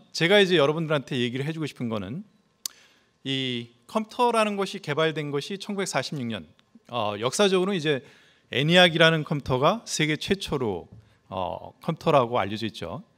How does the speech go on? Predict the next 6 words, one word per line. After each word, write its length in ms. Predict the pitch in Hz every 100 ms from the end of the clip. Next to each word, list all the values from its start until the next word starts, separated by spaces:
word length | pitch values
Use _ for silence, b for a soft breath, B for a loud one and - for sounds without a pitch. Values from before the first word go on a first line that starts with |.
| b b
근데 200 | 147 139
애니악이라는 540 | 139 180 202 180 170 160
것은 480 | 151 196 185 110 -
여러분들이, 800 | 127 143 156 147 165 170 131 - b b -
어, 180 | 101
들어봤겠지만 800 | - 160 147 135 127 113 101 165